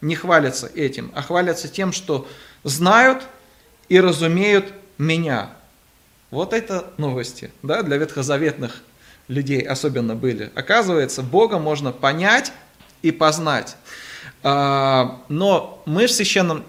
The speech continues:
Писании с вами читаем, и каждый, наверное, сможет подтвердить, что, а, для того, чтобы познать Бога, он сначала должен себя открыть. К сожалению, есть, э, люди, которые приходят в христианскую церковь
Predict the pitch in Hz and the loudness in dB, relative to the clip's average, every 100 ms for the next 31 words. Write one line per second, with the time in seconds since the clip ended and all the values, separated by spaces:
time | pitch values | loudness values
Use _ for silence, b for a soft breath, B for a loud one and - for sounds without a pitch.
0 | - 160 180 208 185 - 160 156 135 - | -6 0 2 2 0 0 0 0 -4 0
1 | 156 127 165 - 185 185 170 151 147 139 | 2 2 0 4 6 6 2 0 -2 -4
2 | 139 156 147 - 135 - 139 139 135 - | -4 -4 -4 -4 -8 -4 -4 -2 -4 -4
3 | - 147 135 B B B - 151 151 139 | -2 0 -2 B B B -2 0 2 2
4 | 165 175 180 208 202 175 160 165 160 196 | 0 2 4 4 2 -4 0 2 2 2
5 | 247 190 175 147 - 165 165 - - - | 0 0 0 0 -2 -4 -6 -10 -20 -20
6 | - - 175 - 175 165 143 143 139 - | -16 -8 -6 0 0 0 0 -6 -8 -8
7 | 127 127 123 127 135 110 - - _ B | -4 -4 -6 -8 -8 -8 -10 -20 _ B
8 | B B - 208 196 226 285 302 262 202 | B B 0 2 2 2 4 4 6 6
9 | 170 175 208 202 - 170 160 160 180 277 | 4 6 6 6 0 2 4 4 2 0
10 | 247 185 160 202 196 175 185 175 190 160 | 0 0 2 4 4 4 0 0 0 0
11 | - - 165 - 180 160 - 160 - 269 | -2 -4 -4 0 0 0 -2 -2 4 4
12 | 277 208 | 6 2